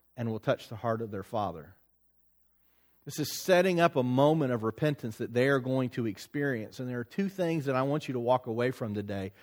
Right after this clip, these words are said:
One is understanding the role of repentance and getting rid of your baggage. The other is understanding the role of forgiveness. These two ideas are not ideas. The, these two actions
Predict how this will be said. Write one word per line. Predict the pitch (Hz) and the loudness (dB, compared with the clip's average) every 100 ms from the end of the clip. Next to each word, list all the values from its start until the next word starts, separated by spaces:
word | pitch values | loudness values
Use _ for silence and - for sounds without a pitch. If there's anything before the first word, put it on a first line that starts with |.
| - - | -20 -10
One | - 143 | 0 2
is | 170 147 - | 2 0 -2
understanding | 165 151 143 156 147 151 | -2 0 -2 0 0 2
the | 135 | 2
role | 131 127 | 2 2
of | 104 | -2
repentance | 110 - 160 208 190 | -4 -2 -2 -2 -4
and | 175 | -2
getting | 170 180 170 | 0 0 0
rid | 175 | 0
of | 175 | 0
your | 165 | 0
baggage. | 156 156 170 165 147 | 2 4 2 0 -2
The | 135 - | -2 -2
other | 151 160 160 | -2 0 -2
is | 127 - | -4 -4
understanding | 143 135 - 135 135 135 | -4 -4 -6 -6 -4 -4
the | 123 | -4
role | 123 127 | -2 -2
of | 120 | -2
forgiveness. | - 117 113 104 90 - - - - _ _ _ _ _ _ _ _ _ _ _ | -6 -6 -4 -4 -8 -14 -20 -20 -20 _ _ _ _ _ _ _ _ _ _ _
These | 113 143 190 202 - | 0 2 2 0 -6
two | - 190 185 | -2 0 0
ideas | 139 143 135 127 156 139 101 | 0 -2 -2 0 2 4 2
are | 110 | 0
not | 127 156 | -2 -4
ideas. | 135 113 107 131 117 104 | -4 -4 -2 0 0 0
The, | 135 - - _ - | -6 -6 -16 _ -2
these | 156 190 | 0 0
two | - 180 | -2 -2
actions | - 135 151 - 104 82 76 - - | 0 0 0 -4 -8 -8 -12 -18 -20